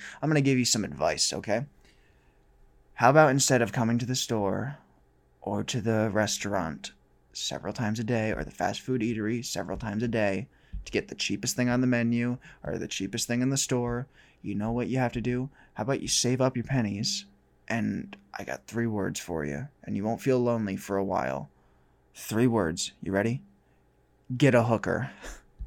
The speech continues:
That simple. <laughs> Like, I don't know. It, it's, you know what? I bet you that will probably feel better than going in a grocery store. It may not feel better in the morning, though, but, eh, who knows? Try it. Might, it, it might not hurt. It might,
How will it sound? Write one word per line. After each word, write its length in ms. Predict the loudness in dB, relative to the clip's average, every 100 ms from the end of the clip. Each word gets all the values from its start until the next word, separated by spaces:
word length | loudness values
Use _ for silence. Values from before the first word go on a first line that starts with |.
| -8
That 300 | 0 2 2
simple. 380 | -6 -6 -8 -8 -20 _ -20 -18 -4
<laughs> 40 | -4 -4 -12 -10 -10 -8
Like, 200 | -4 -6 -6 -10 0
I 120 | 2
don't 140 | 4 6
know. 260 | 6 6 0 -4
It, 280 | 0 0 10
it's, 160 | 10 10 0 -2 -2 4
you 140 | 8
know 100 | 10
what? 180 | 12 12
I 100 | 12
bet 360 | 12 12 12 10
you 120 | 6
that 220 | 12 12 12
will 100 | 10
probably 340 | 12 12 10
feel 260 | 6 4 6
better 680 | 10 12 12 10 8 4 0
than 280 | 4 6 6
going 260 | 4 4
in 60 | 2
a 60 |
grocery 340 | 4 4 4 2
store. 120 | 0
It 60 | 2
may 120 | 2
not 180 | 0 0
feel 140 | 0
better 280 | 0 -2 -2
in 100 | -4
the 60 |
morning, 420 | -4 -6 -6 -8 -10
though, 220 | -12 -10 -2
but, 240 | -2 -2 -6 -4
eh, 180 | -2 -2 -4
who 100 | -4
knows? 280 | -4 -6 -10 -14 -20 -20 -20 -20 4
Try 280 | 10 12 12
it. 200 | 8 2 _ _ 2
Might, 280 | 6 6 4
it, 340 | 0 0 0 _ 6
it 180 | 8
might 460 | 8 12 12 12 10
not 300 | 10 10 10
hurt. 340 | 8 6 4 -2
It 140 | -6
might, 260 | -4 -6